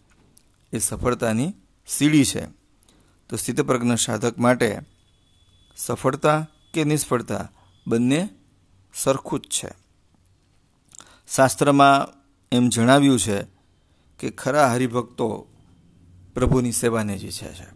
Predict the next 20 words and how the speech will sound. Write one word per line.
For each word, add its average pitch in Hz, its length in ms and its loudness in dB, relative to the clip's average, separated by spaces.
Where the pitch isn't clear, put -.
પણ 139 140 -2
કેવળ 156 460 6
ચાર 147 420 4
પ્રકારની 139 420 2
મુક્તિને 135 680 2
નથી 135 260 2
ઈચ્છતા. 110 520 -2
તો 151 80 0
એનું 170 300 6
ખરું 190 320 6
રહસ્ય 196 720 6
એ 190 200 2
છે 113 400 2
કે - 80 -4
એવા 143 380 6
ભક્ત 143 380 0
જ્યારે 131 240 2
પુરુષોત્તમ 170 640 0
રૂપ 165 200 -4
થઈ 123 400 0